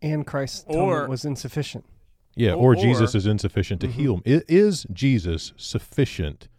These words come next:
Speaker 3: to heal me now?
Speaker 2: I
Speaker 3: Is
Speaker 2: think
Speaker 3: his
Speaker 2: that's what I
Speaker 3: grace
Speaker 2: was gonna say.
Speaker 3: sufficient
Speaker 2: I
Speaker 3: to heal
Speaker 2: think
Speaker 3: me
Speaker 2: we
Speaker 3: and make
Speaker 2: could,
Speaker 3: me fully human?
Speaker 2: we could quibble on the timeline, uh, 'cause I believe it is,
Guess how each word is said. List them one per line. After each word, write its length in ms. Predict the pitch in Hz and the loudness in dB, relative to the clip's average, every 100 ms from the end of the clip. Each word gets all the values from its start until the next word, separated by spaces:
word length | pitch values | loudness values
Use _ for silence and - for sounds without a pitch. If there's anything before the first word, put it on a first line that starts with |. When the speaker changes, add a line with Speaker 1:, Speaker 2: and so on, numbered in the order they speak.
| _ _ | _ _
Speaker 3:
to 120 | - | -12
heal 480 | 90 - 131 123 107 | -12 -6 0 2 2
me 460 | 90 95 92 85 82 | 2 0 -2 -4 -8
now? 640 | 80 78 73 - 65 - - _ _ _ _ _ _ _ _ _ _ _ - | -10 -10 -10 -14 -18 -20 -20 _ _ _ _ _ _ _ _ _ _ _ -2
Speaker 2:
I 100 | 170 | 0
Speaker 3:
Is 60 | |
Speaker 2:
think 60 | 127 | 2
Speaker 3:
his 80 | 104 | 0
Speaker 2:
that's 140 | 143 | 0
what 100 | 104 | 2
I 40 | 90 | 2
Speaker 3:
grace 60 | - | 0
Speaker 2:
was 120 | 127 | -6
gonna 160 | 123 107 | -10 -10
say. 360 | 120 107 98 98 | -10 -10 -12 -18
Speaker 3:
sufficient 560 | - - - 90 - 78 | -18 -14 -10 -8 -8 -8
Speaker 2:
I 80 | - | -8
Speaker 3:
to 120 | - | -6
heal 80 | 165 | -6
Speaker 2:
think 180 | 80 92 | -8 -14
Speaker 3:
me 60 | - | -10
Speaker 2:
we 160 | 135 | -6
Speaker 3:
and 80 | 98 | -2
make 140 | 101 98 | 0 0
Speaker 2:
could, 60 | |
Speaker 3:
me 80 | 82 | -4
fully 240 | - 87 78 | -6 -6 -6
human? 280 | 78 71 - _ - | -8 -12 -16 _ -12
Speaker 2:
we 160 | 151 | -10
could 140 | 165 135 | -10 -10
quibble 360 | 160 156 135 | -8 -8 -8
on 240 | 123 117 107 | -10 -10 -12
the 60 | |
timeline, 560 | 110 131 123 104 90 90 _ _ _ _ _ _ _ _ _ - | -12 -10 -8 -10 -14 -18 _ _ _ _ _ _ _ _ _ -10
uh, 140 | 120 | -8
'cause 160 | 123 123 | -8 -6
I 140 | 147 | -4
believe 280 | 143 131 117 | -4 -8 -10
it 80 | 110 | -10
is, 400 | 139 127 117 - | -8 -10 -12 -18